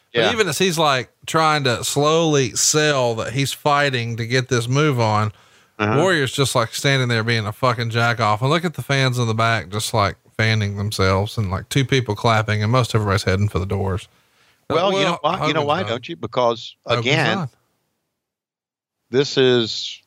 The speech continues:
Speaker 2: it, it's like we saw, like we saw earlier when we watched WrestleMania, right? I mean, it's over.
Speaker 1: Yeah.
Speaker 2: After Hogan and, uh, and The Rock, it's over.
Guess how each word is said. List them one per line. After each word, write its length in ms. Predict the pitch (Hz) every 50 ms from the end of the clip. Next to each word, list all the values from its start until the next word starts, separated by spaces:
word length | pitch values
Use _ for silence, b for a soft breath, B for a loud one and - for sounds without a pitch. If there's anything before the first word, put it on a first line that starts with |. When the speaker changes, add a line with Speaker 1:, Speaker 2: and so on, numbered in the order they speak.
| _ _ _ _ _ _ _ _ _ - -
Speaker 2:
it, 480 | - - - - - 120 120 120 127 -
it's 220 | 131 131 117 - 127
like 200 | 127 131 123 -
we 120 | 131 120
saw, 560 | - - 143 131 127 123 123 123 120 123 127 -
like 460 | - 131 113 110 117 120 127 123 123
we 80 | 123 110
saw 240 | - - 131 123 120
earlier 260 | 123 135 156 156 127
when 120 | 113 110
we 40 | 107
watched 220 | 110 113 - -
WrestleMania, 560 | - 120 117 - - 113 113 127 143 139 101 85
right? 260 | 87 98 120 170 - _ _ _ _ _ _ _ _ _ _ _ _ _ _ _ _ _ _ _ _ _ _ _ _ _ _ _ _ _ _ _ _ _ -
I 60 | 110
mean, 220 | 107 113 113 110 110
it's 160 | 113 - -
over. 340 | 120 131 160 160 117 85 - _ _ _ _ _ _ _ -
Speaker 1:
Yeah. 140 | 104 101 95 - _ _ _ _ _ _ _ _ _ -
Speaker 2:
After 300 | - 117 113 - - 113
Hogan 360 | 101 120 131 131 117 123 123
and, 280 | 120 117 113 113 113 113
uh, 240 | 110 110 107 107 107 _ _ _ _ _ -
and 120 | 107 107 107
The 80 | 107
Rock, 300 | 104 113 127 147 151 -
it's 160 | 110 104 -
over. 300 | 117 120 143 143 - -